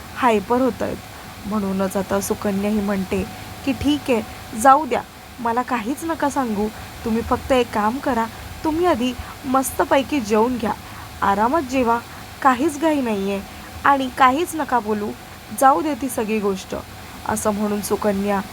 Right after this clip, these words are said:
ही ती गोष्ट जाऊन देते. दुसऱ्या दिवशी सकाळी पहाटे सुकन्या ही बाहेर आलेली असते. एक मुलगा हा एका मुलाशी बोलत असतो की, "प्लीज,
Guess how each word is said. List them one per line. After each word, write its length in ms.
ही 160
ती 80
गोष्ट 340
जाऊन 380
देते. 240
दुसऱ्या 300
दिवशी 260
सकाळी 340
पहाटे 520
सुकन्या 460
ही 80
बाहेर 360
आलेली 320
असते. 420
एक 140
मुलगा 380
हा 180
एका 200
मुलाशी 440
बोलत 320
असतो 400
की, 60
"प्लीज, 360